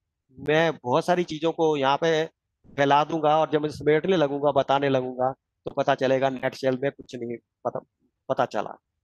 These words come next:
तो इसलिए मैं जानबूझ के उन चीज़ों को नहीं इसमें शामिल कर रहा हूँ। अब क्योंकि मैंने आपको पहले ही कहा कि हमें कोई चीज़ क्यों नहीं आती, ये मैं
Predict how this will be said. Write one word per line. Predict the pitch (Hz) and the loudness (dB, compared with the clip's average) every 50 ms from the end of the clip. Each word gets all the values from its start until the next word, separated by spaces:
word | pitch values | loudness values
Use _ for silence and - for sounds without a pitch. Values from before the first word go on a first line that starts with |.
| _ - | _ -4
तो | 165 | 0
इसलिए | 180 190 170 - - 233 240 240 | 2 2 2 2 2 4 4 4
मैं | 220 190 190 190 185 | 4 4 2 2 4
जानबूझ | - - 151 160 170 170 180 180 175 - | 4 4 4 4 2 0 -2 -2 -2 0
के | - 165 160 165 160 - _ _ _ _ _ - | 0 2 2 2 0 -4 _ _ _ _ _ -6
उन | 165 170 | -6 -4
चीज़ों | - 175 160 151 160 156 | -2 -2 -2 0 0 0
को | - 160 156 | 0 0 0
नहीं | 135 131 131 143 139 | 2 2 2 2 0
इसमें | 120 - - 139 123 | -2 -4 -6 -6 -4
शामिल | - 120 107 113 117 | -4 -4 -4 -4 -6
कर | 110 - - - | -6 -8 -10 -12
रहा | - - | -12 -14
हूँ। | - - _ _ _ _ _ _ _ _ _ _ _ _ _ _ _ _ _ _ _ _ _ _ _ _ - | -16 -18 _ _ _ _ _ _ _ _ _ _ _ _ _ _ _ _ _ _ _ _ _ _ _ _ 6
अब | 233 269 277 285 294 294 285 254 - _ _ _ _ _ _ - | 6 6 6 4 -2 -4 -4 -6 -8 _ _ _ _ _ _ -2
क्योंकि | 196 202 - - 254 | -2 -2 0 0 2
मैंने | 247 240 247 247 247 | 4 4 4 6 6
आपको | 233 226 - - 233 | 4 4 2 0 0
पहले | - 180 170 196 208 | 4 4 4 4 2
ही | 240 | 2
कहा | 247 - 175 151 165 180 190 208 190 - - _ _ _ _ _ _ - | 2 4 4 6 6 6 4 2 0 -6 -16 _ _ _ _ _ _ -4
कि | 254 240 | -2 0
हमें | - - 202 214 247 254 | 2 2 2 2 0 2
कोई | - 247 247 | 2 2 2
चीज़ | 247 - 240 240 247 - - | 2 0 -2 -2 -2 -4 -2
क्यों | - 220 208 208 | 0 0 2 2
नहीं | 185 165 147 147 135 | 2 2 2 2 2
आती, | 117 104 101 _ - 104 - - _ _ _ _ _ 147 | 0 0 -2 _ -8 -12 -12 -14 _ _ _ _ _ -8
ये | 131 156 185 | -4 -4 0
मैं | 190 202 220 | 0 0 0